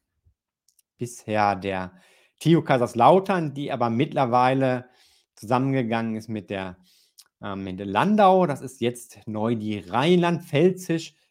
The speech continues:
Technische Universität Kaiserslautern-Landau. Dürfte mit zu den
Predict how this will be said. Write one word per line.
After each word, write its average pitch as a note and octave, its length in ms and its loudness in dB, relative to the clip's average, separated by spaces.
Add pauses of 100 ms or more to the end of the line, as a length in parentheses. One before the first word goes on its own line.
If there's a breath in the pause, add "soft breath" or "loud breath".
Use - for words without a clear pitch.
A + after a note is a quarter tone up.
(120)
Technische E3+ 480 -2
Universität D3 840 -2 (100)
Kaiserslautern-Landau. A2+ 1400 -4 (840)
Dürfte G#2 720 -8
mit A#2+ 440 0
zu A#2 120 -8
den A2 560 -4